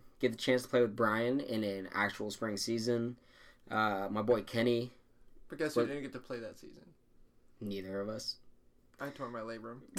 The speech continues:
Speaker 1: But,
Speaker 2: <laughs>
Speaker 1: but, uh, but Kenny was also signing there, which was a big, big deal.
Speaker 2: That was
Speaker 1: So
Speaker 2: fun.
Speaker 1: Kenny
Speaker 2: Kenny,
Speaker 1: played with us that summer. That's
Speaker 2: Kenny's
Speaker 1: where
Speaker 2: a
Speaker 1: we
Speaker 2: good
Speaker 1: met
Speaker 2: dude.
Speaker 1: Kenny. Kenny's awesome. Love that guy to death.
Speaker 2: Shout out Kenny.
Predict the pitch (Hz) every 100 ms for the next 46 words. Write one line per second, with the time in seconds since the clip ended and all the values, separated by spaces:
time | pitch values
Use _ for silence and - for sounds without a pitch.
0 | - - 285 294 294 277 311 285 269 123
1 | 117 107 101 - - 123 117 170 160 160
2 | 143 175 - - 139 135 135 131 131 117
3 | 107 98 123 117 - - - - - -
4 | - - - - 123 113 113 117 120 151
5 | 151 - 113 143 151 143 143 135 127 120
6 | 123 104 127 123 120 113 120 123 120 117
7 | 110 101 123 123 123 123 - - - -
8 | - - - 151 160 - - 107 107 107
9 | 107 110 107 107 104 104 95 95 92 98
10 | - - _ _ - 156 147 - 156